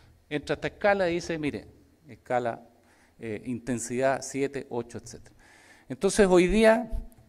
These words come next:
nosotros, todos los que estamos involucrados en esto, andamos, y aquí el director regional también, con este equipo que es el P veinticinco, que usamos la red de Carabineros de Chile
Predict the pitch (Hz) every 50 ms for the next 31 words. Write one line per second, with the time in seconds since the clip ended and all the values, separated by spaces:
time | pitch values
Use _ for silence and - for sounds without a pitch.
0 | _ _ _ - 135 127 123 120 - - 170 175 175 180 175 165 170 - 156 165
1 | 170 147 151 151 156 160 160 160 151 143 147 143 147 139 147 160 160 160 160 160
2 | 156 160 - 160 160 156 - 123 120 120 127 131 131 131 135 104 98 107 107 107
3 | 123 120 117 113 104 107 104 - 131 113 113 - - 117 123 127 127 131 139 -
4 | - 113 113 113 139 151 156 156 - - _ _ _ _ _ _ _ - 120 120
5 | 139 139 139 147 131 123 160 175 170 180 180 175 127 127 127 - - 127 120 117
6 | 113 _ - 135 135 139 131 127 - 131 - - 185 185 190 185 _ - 180 175
7 | 180 180 _ _ _ _ 113 - - 120 117 120 117 113 110 113 127 123 117 110
8 | 110 107 104 107 113 107 113 110 120 127 117 117 113 117 - - 175 175 170 170
9 | 165 165